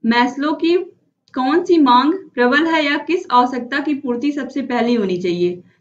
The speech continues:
तो दोस्तों, जैसे कि मैंने अभी बताया इसमें फ़ोर्टी नाइन question में कि सबसे पहले दैहिक आवश्यकता या शारीरिक आवश्यकता पूरी होनी चाहिए। सबसे पहले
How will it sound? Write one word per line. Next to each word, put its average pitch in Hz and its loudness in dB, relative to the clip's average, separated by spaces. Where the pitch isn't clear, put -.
तो 226 -12
दोस्तों, 262 -4
जैसे 269 -2
कि 277 -4
मैंने 269 2
अभी 254 0
बताया 247 0
इसमें 269 -4
फ़ोर्टी 240 -2
नाइन 233 -2
question 233 -4
में 240 -4
कि 254 -4
सबसे 247 -4
पहले 254 0
दैहिक 254 0
आवश्यकता 226 -2
या 233 -2
शारीरिक 240 0
आवश्यकता 240 0
पूरी 247 4
होनी 220 4
चाहिए। 208 0
सबसे 247 -4
पहले 285 -4